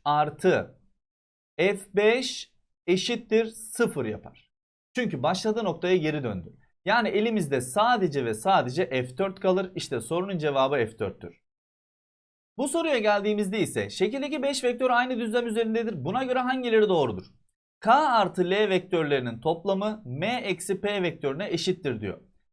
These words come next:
Şimdi K ve L'nin ucuca eklendiğini şuradan görüyorsunuz. Başlangıçtan bitişe çizin dediğim zaman K'dan başlayıp L'ye doğru çizeceksiniz ve şu vektörü çizeceksiniz.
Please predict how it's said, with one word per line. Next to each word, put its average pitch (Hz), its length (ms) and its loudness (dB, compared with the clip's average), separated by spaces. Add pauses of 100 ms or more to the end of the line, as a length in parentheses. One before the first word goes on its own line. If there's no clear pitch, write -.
(160)
Şimdi 208 280 -6
K 254 300 2
ve 226 120 2
L'nin 170 360 0
ucuca 208 380 0
eklendiğini 165 560 -4
şuradan 202 380 -2
görüyorsunuz. 135 560 -2
Başlangıçtan 233 720 -2
bitişe 214 320 -2
çizin 214 360 -2
dediğim 180 280 2
zaman 131 460 -4
K'dan 180 460 4
başlayıp 131 460 -4
L'ye 180 300 2
doğru 127 220 -2
çizeceksiniz 202 680 -4
ve 190 100 0
şu 196 160 -2
vektörü 135 360 -2
çizeceksiniz. 107 600 -8